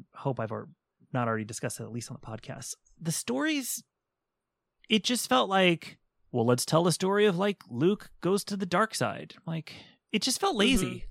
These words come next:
Speaker 1: Like, of course you wrote that. Like, and I didn't really wanna see that, you know, and people were like, "This is amazing." And then it turned out that he wasn't really going to the dark side. He was, like, undercover. I'm like, it just, it didn't, I don't know. It just didn't feel that,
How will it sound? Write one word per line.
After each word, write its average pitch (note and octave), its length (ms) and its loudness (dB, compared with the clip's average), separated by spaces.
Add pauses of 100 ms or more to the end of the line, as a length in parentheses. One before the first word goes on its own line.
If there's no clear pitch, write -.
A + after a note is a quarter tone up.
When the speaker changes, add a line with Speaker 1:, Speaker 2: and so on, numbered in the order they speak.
Speaker 1:
Like, F3 260 -8
of G3+ 160 4
course B3 320 4
you G3+ 100 2
wrote D3 200 8
that. G#2+ 260 -2
Like, D#3 300 0 (1500)
and A3 100 6
I A#3+ 40 6
didn't B3 140 6
really B3+ 140 6
wanna A#3+ 180 4
see C4+ 240 2
that, C#3+ 240 0 (200)
you G3 100 -2
know, D#3 200 4
and F3 120 2
people G#3 200 0
were E3+ 60 2
like, D3 160 -2
"This A3+ 120 2
is F#3+ 140 -2
amazing." A#3 800 4 (120)
And A3 140 0
then B3 60 2
it B3 100 -4
turned B3+ 240 0
out B3 360 6
that G#3+ 80 2
he A3 100 2
wasn't A3+ 260 2
really B3 220 0
going A#3 180 0
to G#3+ 80 -4
the F#3+ 60 -6
dark A#3+ 320 0
side. D#3 180 4
He D#3 40 4
was, E3 80 2
like, F3+ 140 -4
undercover. G#3+ 600 4
I'm - 100 6
like, - 220 2
it F3+ 100 4
just, - 320 -2
it G3+ 140 2
didn't, A#3+ 360 0 (100)
I G3+ 100 6
don't F#3+ 80 6
know. B2 120 4
It C#3 140 0
just F#3 200 -2
didn't G#3 200 2
feel F#3+ 240 2
that, B2+ 380 2